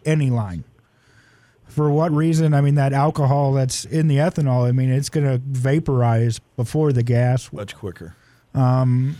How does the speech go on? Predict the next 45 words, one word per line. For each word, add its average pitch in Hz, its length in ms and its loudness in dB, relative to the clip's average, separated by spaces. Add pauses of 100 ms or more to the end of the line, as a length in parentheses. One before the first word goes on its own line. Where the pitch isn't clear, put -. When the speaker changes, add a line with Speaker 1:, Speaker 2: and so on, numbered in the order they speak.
(140)
Speaker 1:
as 156 220 0
far 180 340 2
as, 147 400 0 (920)
is 156 180 2
there 156 160 2
a 151 60 0
problem 151 360 2
with 160 140 2
his 143 160 2
vehicle? 151 460 0
I 147 100 2
mean, 139 140 2
a 123 80 2
ninety-five 131 600 2
Ford, 147 360 2
unless 135 280 0
he's 127 180 0
moved 139 300 0
fuel 147 440 0
lines 131 420 0
or 123 120 0
anything 127 440 0
or 127 140 -2
has 127 260 -2
a 113 220 -2 (680)
huge 170 420 0
exhaust 135 580 0
leak 131 300 -2
that's 123 180 -4
blowing 139 480 -2
onto 139 380 0
his 123 160 -2
fuel 170 420 -2
lines, 104 540 -8
I 117 140 -6
mean, 123 240 0
there 120 140 2
should 120 220 -4
Speaker 2:
Yeah. 120 100 0
Speaker 1:
be 123 60 0
no 135 220 2
other 123 220 0
reason 127 440 -2
for 101 360 -10
it. 101 80 -12